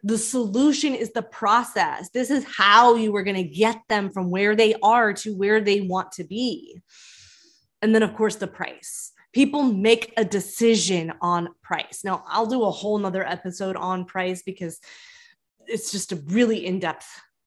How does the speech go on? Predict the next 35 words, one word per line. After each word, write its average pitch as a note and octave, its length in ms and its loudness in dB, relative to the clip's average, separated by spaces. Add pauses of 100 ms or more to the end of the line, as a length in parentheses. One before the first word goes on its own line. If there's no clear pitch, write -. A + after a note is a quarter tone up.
(160)
thing G#3+ 320 0
to G#3+ 80 -10
talk A3 300 -2
about, D4 460 2 (320)
but A3+ 140 -6
people E4+ 220 0
make D4 220 0
a C#4+ 60 0
decision A3 1080 0
on F#3 260 -2
price. - 460 -6
So G3+ 140 -4
it's G#3+ 200 -8
important A3 680 -4
that - 160 -6
you A#3+ 220 -2
have B3+ 200 -4
communicated G#3+ 960 -2
the F#3+ 100 -6 (220)
full D4 400 2 (320)
value. F3 720 0
So F#3+ 220 -8
that A3+ 220 0
is D#4 140 -4
going B3+ 180 -2
to A3 100 -4
lead A3+ 420 0
me G3 200 -2
to F#3+ 120 -8
number E3+ 280 -6
seven, E3+ 640 -6 (320)
which F#3+ 200 -4
is G3 280 -6 (140)
selling. F#3+ 800 0 (640)
You B3+ 500 4